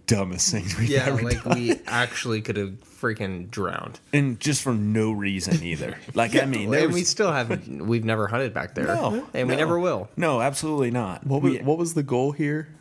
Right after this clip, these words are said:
Speaker 2: We were gonna see if there were teal back there.
Speaker 3: Okay.
Speaker 1: Yeah, there's gonna
Speaker 2: I
Speaker 1: be
Speaker 2: think.
Speaker 1: just thousands of teal in a spot we can
Speaker 2: <laughs>
Speaker 1: borderline see from the
Speaker 2: We can
Speaker 1: road
Speaker 2: literally
Speaker 1: in
Speaker 2: see
Speaker 1: a,
Speaker 2: it from a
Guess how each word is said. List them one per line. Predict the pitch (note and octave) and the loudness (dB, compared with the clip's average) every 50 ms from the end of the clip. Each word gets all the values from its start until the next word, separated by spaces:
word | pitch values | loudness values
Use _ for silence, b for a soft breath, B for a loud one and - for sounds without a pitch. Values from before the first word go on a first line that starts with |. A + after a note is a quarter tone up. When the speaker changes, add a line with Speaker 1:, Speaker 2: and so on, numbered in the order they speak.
| - - - | -20 -12 -6
Speaker 2:
We | C#3 D3 | -2 0
were | D#3+ D#3+ | 0 2
gonna | F3 F3 E3 | 2 0 0
see | E3+ - F3+ | 0 0 0
if | D#3+ C#3+ | 0 2
there | D3+ C#3 | 0 0
were | A#2+ A2 | -2 -2
teal | A2 - A2+ G#2 | -2 -2 -2 0
back | G2 E2 D#2+ - | 0 -2 -2 -4
there. | - - G1+ - | -4 -4 -2 -2
Speaker 3:
Okay. | - G2+ G2 - - - - - - B B B B B B B B B C#3 - - - - - | -2 -2 -4 -4 -8 -10 -12 -12 -14 B B B B B B B B B -16 -16 -18 -12 -4 0
Speaker 1:
Yeah, | C3 A#2+ A#2+ G2 G2+ G2+ | 2 2 4 2 2 0
there's | G#2 A2+ G#2+ G2 | -2 -2 0 0
gonna | B2 A#2 | 0 0
Speaker 2:
I | |
Speaker 1:
be | A2 G#2+ | 0 0
Speaker 2:
think. | G#2+ F#2+ | 0 0
Speaker 1:
just | G#2+ G2+ - - - | 0 0 -2 0 0
thousands | - G#2+ G2+ G#2 A#2 A2+ G#2+ A2 G2+ | 2 2 2 2 0 -2 -2 -2 -2
of | G2+ G2 F#2 - | -2 -2 -2 -2
teal | - - A#2 A2 G#2+ G#2 G2+ G2+ G2 | -2 0 2 2 2 2 0 0 0
in | G2+ G2 F#2+ | 0 -2 -2
a | |
spot | - - - A2+ A2+ G#2 | -2 0 2 2 2 4
we | G2 A2 A2+ G2+ | 4 2 2 2
can | G2+ G2+ | 2 0
Speaker 2:
<laughs> | - - | 0 2
Speaker 1:
borderline | B2 D3+ F3+ F3+ D3+ B2+ B2 A#2+ A#2 G#2 | 4 4 4 2 2 0 0 0 0 -2
see | - - B2+ B2 | -2 0 0 0
from | A2 - A#2 A2 | 0 0 0 0
the | G#2 F#2+ | 0 2
Speaker 2:
We | - E3+ | 2 2
can | - - | 4 4
Speaker 1:
road | G#2+ G#2+ - | 4 4 2
Speaker 2:
literally | - D3+ D3+ D3+ D3 | 2 2 2 0 2
Speaker 1:
in | B2+ - | 2 2
Speaker 2:
see | |
Speaker 1:
a, | G#2+ | 2
Speaker 2:
it | - | 2
from | D3+ C#3 B2+ | 0 0 0
a | A#2 G#2+ G#2 | 0 0 -2